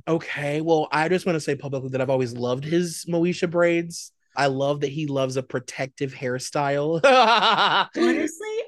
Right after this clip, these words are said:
Speaker 2: I thought Chris was so cute when he cut his hair and, like, spiked it straight up, like, in the pop music video, I think.
Speaker 1: Mm-hmm,
Speaker 2: I was
Speaker 1: mm-hmm.
Speaker 2: like, "Wow, Chris is actually cute."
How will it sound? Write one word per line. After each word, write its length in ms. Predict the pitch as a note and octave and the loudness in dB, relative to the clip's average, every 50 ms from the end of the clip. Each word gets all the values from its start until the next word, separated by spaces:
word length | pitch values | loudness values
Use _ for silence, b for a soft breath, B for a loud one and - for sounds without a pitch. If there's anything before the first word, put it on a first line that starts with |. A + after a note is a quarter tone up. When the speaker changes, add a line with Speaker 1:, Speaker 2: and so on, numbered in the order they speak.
| - _ - | -8 _ -4
Speaker 2:
I 220 | G3+ G3+ G#3+ B3+ | -2 0 0 -2
thought 300 | - - G4+ A4+ A#4+ A#4 - | -2 -4 -6 -6 -6 -6 -6
Chris 340 | - B3+ A3+ A3+ - - | -6 -6 -6 -6 -6 -8
was 220 | - A3 G#3+ - - | -10 -10 -8 -8 -8
so 300 | - A3 G3+ G3+ G#3 G#3 | -6 -4 -2 -2 -2 -4
cute 380 | - - - A3+ A3+ A#3 A#3 A#3 | -6 -8 -4 -2 -2 -2 -2 -4
when 120 | A3+ A3 G#3 | -4 -4 -4
he 140 | G3 F3 | -4 -6
cut 260 | D#3+ - - G#3+ G#3 G#3 | -8 -10 -8 -6 -4 -4
his 180 | G#3+ G#3 G#3 | -4 -6 -6
hair 260 | G3+ F#3+ F3+ F#3 F#3+ | -6 -6 -4 -4 -4
and, 100 | G3 G3 | -4 -4
like, 200 | G3 F3+ E3+ E3+ | -6 -6 -6 -8
spiked 420 | - - - - G3+ F#3+ F#3 - - | -8 -8 -6 -4 -4 -4 -4 -4 -6
it 120 | - - | -8 -8
straight 280 | - - - G3+ F#3+ F#3 | -8 -4 -2 0 0 2
up, 160 | F3+ F3 F3+ | 0 0 0
like, 180 | G#3+ F#3+ F#3 G#3+ | -2 -4 -2 -2
in 140 | G3 G3 | -4 -4
the 220 | F#3+ F#3 E3+ E3 - | -4 -4 -6 -8 -10
pop 300 | - - F#3+ F3+ - - | -8 -4 -2 -2 -2 0
music 320 | A3+ A3+ A3 A#3 C4 - - | -2 -2 -2 -2 -4 -4 -4
video, 280 | C#4 C4+ C#4 C#4 C#4 C#4 | -2 -2 -2 -2 -2 -4
I 100 | C#4+ D4 | -4 -4
think. 400 | D4 - D#4+ E4+ F4 F#4 - - | -4 -4 -4 -4 -4 -8 -10 -14
Speaker 1:
Mm-hmm, 560 | - - - C3+ C#3 - _ - C#3 C#3 B3 | -16 -16 -16 -16 -18 -20 _ -12 -6 -2 -2
Speaker 2:
I 20 | |
was 100 | C4+ D4 | 0 0
Speaker 1:
mm-hmm. 120 | D#4 E4+ B3+ | 0 -2 -2
Speaker 2:
like, 100 | - F4 | 0 -2
"Wow, 220 | F#4+ A4+ G4+ - | -2 0 -2 -4
Chris 260 | - - F#4+ F#4+ - | -4 -6 -6 -6 -6
is 80 | A4+ A4+ A#4+ | -6 -4 -4
actually 300 | A4+ A4+ - A4 G#4+ F4 | -6 -4 -4 -2 -2 -2
cute." 500 | F4+ - - G#4 A#4+ A#4+ D4 F#3 - | -2 -4 -4 -4 -2 -2 -2 -4 -4